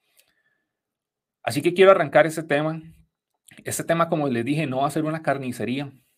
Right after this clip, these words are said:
Va a ser un tema educativo. Incluso les quiero explicar la diferencia entre una red de mercadeo, un esquema Ponzi y un esquema piramidal,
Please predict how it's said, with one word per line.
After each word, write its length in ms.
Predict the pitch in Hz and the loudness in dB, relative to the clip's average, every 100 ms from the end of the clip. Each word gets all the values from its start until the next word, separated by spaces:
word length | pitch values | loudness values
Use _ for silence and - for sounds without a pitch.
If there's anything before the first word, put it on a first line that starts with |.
| _ _ - | _ _ -2
Va 60 | 120 | 0
a 40 | |
ser 120 | 139 | 0
un 80 | 147 | -2
tema 200 | 147 147 | -2 -2
educativo. 640 | 151 151 104 123 135 135 _ - | -2 -2 -4 -4 -6 -10 _ -8
Incluso 680 | 123 143 175 208 156 160 - - _ | -2 6 8 8 2 -6 -12 -20 _
les 220 | - 120 - | -8 -6 -4
quiero 180 | 143 170 | -2 -4
explicar 420 | - 135 135 143 | -6 -4 2 4
la 100 | 160 | 4
diferencia 380 | 170 151 127 147 | 2 -4 -10 -10
entre 160 | 156 135 | -10 -6
una 160 | 143 | -6
red 180 | 131 147 | -2 -2
de 80 | 160 | 0
mercadeo, 480 | 160 160 127 139 143 | -4 0 0 0 -4
un 80 | |
esquema 400 | 143 - 143 143 | -8 -8 -6 -6
Ponzi 280 | 143 147 143 | -4 -6 -6
y 20 | |
un 80 | 131 | -10
esquema 340 | 135 - 135 135 | -12 -10 -8 -6
piramidal, 600 | 131 110 101 98 95 | -4 -4 -4 -6 -6